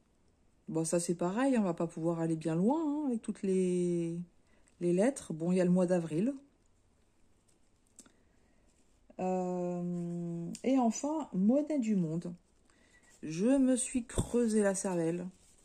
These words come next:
Euh, j'ai pensé à l'argent, hein, on est d'accord, mais bon, l'argent, c'est pas de la monnaie.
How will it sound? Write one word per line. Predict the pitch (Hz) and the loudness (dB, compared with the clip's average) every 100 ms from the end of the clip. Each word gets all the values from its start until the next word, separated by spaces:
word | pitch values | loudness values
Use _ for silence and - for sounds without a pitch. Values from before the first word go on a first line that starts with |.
| _ _ _ _ _ _ - - | _ _ _ _ _ _ -8 0
Euh, | 175 170 170 165 160 | 4 6 4 4 2
j'ai | 156 190 190 | 2 2 2
pensé | 196 190 - 196 | 2 0 2 2
à | 170 | 4
l'argent, | 175 190 185 240 254 214 | 2 0 0 2 4 4
hein, | 185 190 | 2 0
on | 170 | 0
est | 156 | 0
d'accord, | 160 165 214 208 | 0 -2 -2 0
mais | 175 147 | 0 -2
bon, | 160 | -2
l'argent, | 156 156 160 175 | -4 -4 -6 -6
c'est | - | -6
pas | 151 | -6
de | 147 | -6
la | 147 | -4
monnaie. | 160 185 226 | 0 2 2